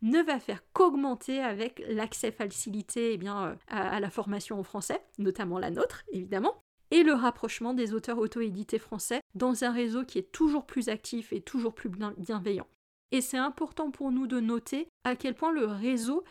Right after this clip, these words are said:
des auteurs auto-édités compte et à quel point il est bienveillant en fait. Et ça, malheureusement, j'ai, j'ai le grand regret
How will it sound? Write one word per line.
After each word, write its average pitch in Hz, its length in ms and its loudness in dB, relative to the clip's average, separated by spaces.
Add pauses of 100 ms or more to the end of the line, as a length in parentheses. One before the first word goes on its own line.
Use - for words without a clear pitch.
(220)
des 294 280 2
auteurs 269 320 2
auto-édités 226 840 -2
compte 330 380 -2
et 233 120 -2
à 226 60 -2
quel 220 220 -2
point 277 260 -6 (100)
il 220 200 -2
est 262 160 0 (120)
bienveillant 214 640 -2
en 202 120 -8
fait. - 280 -10 (220)
Et 233 140 0
ça, 269 200 0
malheureusement, 247 760 0
j'ai, 254 240 -4
j'ai - 140 -4
le 220 100 0
grand 247 260 -2
regret 254 460 0